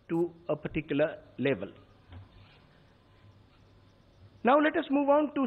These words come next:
see beyond this, what has been the story of positivity to testing during these thirty days. If you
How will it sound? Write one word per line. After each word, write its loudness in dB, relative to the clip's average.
see -2
beyond 4
this, -2
what 2
has -4
been -2
the -2
story 2
of -4
positivity 0
to -12
testing -4
during -4
these 0
thirty -4
days. -6
If 0
you 4